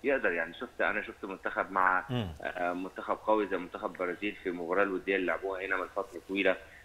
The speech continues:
Speaker 1: ادوا بشكل كويس قوي. لا، انا شايف ان المباراه النهارده، المباراه بكره ان شاء الله هتختلف عن المباراه اللي فاتت.
Speaker 2: مم. قدراتنا على المكسب كبيره كابتن امام الارجنتين من وجهه نظرك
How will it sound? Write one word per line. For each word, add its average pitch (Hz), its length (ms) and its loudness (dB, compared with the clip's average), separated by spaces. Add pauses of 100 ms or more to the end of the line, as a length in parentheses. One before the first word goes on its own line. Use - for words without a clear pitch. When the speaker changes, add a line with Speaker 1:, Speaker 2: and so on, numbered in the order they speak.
(140)
Speaker 1:
ادوا 104 260 4
بشكل 104 260 2
كويس 98 220 4
قوي. 101 320 2 (380)
لا، 101 220 8
انا 107 100 0
شايف 110 240 -6
ان 104 140 -4
المباراه 95 600 4
النهارده، 104 520 -4
المباراه 95 380 -4 (120)
بكره 107 200 -8
ان 95 60 -8
شاء 92 160 -4
الله 107 120 -2
هتختلف 107 520 -4
عن 101 240 2 (380)
المباراه 90 360 0
اللي 92 200 -2
فاتت. 73 160 -8
Speaker 2:
مم. 107 200 -2 (540)
قدراتنا 143 400 6
على 131 80 10
المكسب 135 280 6
كبيره 143 280 6
كابتن 156 280 4
امام 131 200 2
الارجنتين 101 580 -2
من 95 60 -6
وجهه 98 260 -4
نظرك 82 260 -4